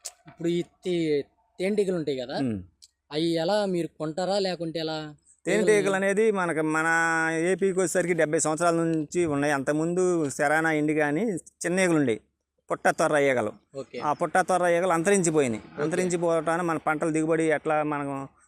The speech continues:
Speaker 2: ఒక పంట ప-, ఒక పువ్వు నుంచి కాయ తయారవ్వాలంటే దానికి పాలినేషన్ జరగాలి. పాలినేషన్ జరగాలంటే అది పాలినేషన్ చేయగలిగేది ఈ సృష్టిలో ఒక తేనెటీగ.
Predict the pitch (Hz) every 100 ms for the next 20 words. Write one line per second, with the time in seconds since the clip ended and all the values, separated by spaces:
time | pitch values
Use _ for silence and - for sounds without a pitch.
0 | _ 139 135 147 143 143 143 139 139 147
1 | - 170 175 160 151 139 131 147 135 165
2 | 190 196 180 185 175 - 156 160 156 165
3 | 165 160 156 151 160 156 156 165 175 160
4 | 170 165 - 139 120 110 107 - _ _
5 | 156 180 185 185 180 170 165 170 180 202
6 | 208 - 147 170 - 160 180 180 185 170
7 | 170 165 165 175 170 160 165 - 190 247
8 | 160 135 - 170 165 160 123